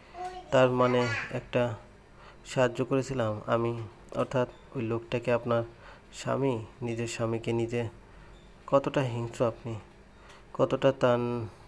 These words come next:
কথাটা তানভীর শেষ করতে না করতেই আলো চেঁচিয়ে বলল, "হ্যাঁ, আমি হিংস্র, আমি আমার স্বামীকে।"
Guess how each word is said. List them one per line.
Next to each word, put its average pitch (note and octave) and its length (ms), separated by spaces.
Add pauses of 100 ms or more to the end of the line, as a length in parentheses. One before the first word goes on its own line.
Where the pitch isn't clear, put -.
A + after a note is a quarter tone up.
(300)
কথাটা B2+ 320
তানভীর A#2 440
শেষ A#2 300
করতে A#2 380 (460)
না A#2 320
করতেই A#2 400 (100)
আলো A2+ 300
চেঁচিয়ে A#2 380
বলল, A2 360
"হ্যাঁ, A2+ 260 (240)
আমি A#2 360
হিংস্র, A#2 420
আমি A2+ 360 (440)
আমার A#2 300
স্বামীকে।" A2+ 520